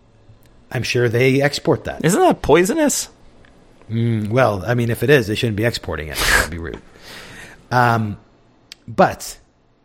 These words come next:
Speaker 1: what I think, and I'm gonna go with my instincts here. I know Brazil's a really big country with a lot of rainforest, and I know that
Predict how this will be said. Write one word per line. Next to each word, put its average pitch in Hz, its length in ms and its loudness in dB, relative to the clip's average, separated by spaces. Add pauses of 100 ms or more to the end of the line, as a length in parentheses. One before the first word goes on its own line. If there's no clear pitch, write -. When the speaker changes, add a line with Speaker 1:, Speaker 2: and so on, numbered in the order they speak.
(400)
Speaker 1:
what 143 180 0
I 139 120 0
think, - 580 0 (1080)
and 135 100 -2
I'm 143 80 0
gonna 214 180 4
go 147 440 8
with 123 540 0 (640)
my 123 220 2
instincts 107 560 0
here. 85 320 -6 (1200)
I 131 60 0
know 165 140 6
Brazil's 143 300 6
a 135 40 6
really 117 240 0
big 92 260 -4
country 95 460 -8 (800)
with 113 140 -2
a 113 40 2
lot 120 220 2
of 123 80 2
rainforest, 98 680 -4 (460)
and 135 140 -2
I 135 60 2
know 151 160 6
that 135 200 2